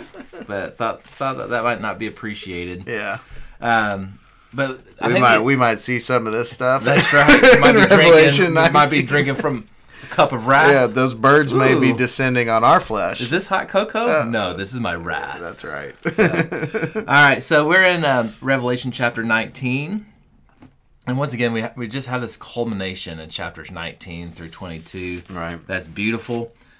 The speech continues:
Speaker 2: Uh, and I love in chapter nineteen just all the, the singing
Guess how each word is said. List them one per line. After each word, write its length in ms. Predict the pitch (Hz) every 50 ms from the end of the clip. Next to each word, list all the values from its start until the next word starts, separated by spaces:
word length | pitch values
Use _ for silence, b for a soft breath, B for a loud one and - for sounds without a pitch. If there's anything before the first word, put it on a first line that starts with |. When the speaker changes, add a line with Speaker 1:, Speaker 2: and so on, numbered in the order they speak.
| b b _
Speaker 2:
Uh, 360 | 98 104 101 95 90 85 - - _ - - _
and 120 | 127 127
I 200 | 127 135 151 165
love 260 | 165 143 123 113 101
in 80 | 98 95
chapter 340 | - 110 98 92 - 95 90
nineteen 480 | 90 85 85 - - - 104 90 90
just 240 | 82 85 82 85 - - -
all 340 | 95 98 101 101 98 98 95
the, 320 | 85 87 85 80 80 - _ _
the 100 | - 85
singing 580 | 80 - - - 104 98 92 87 82 80 78 76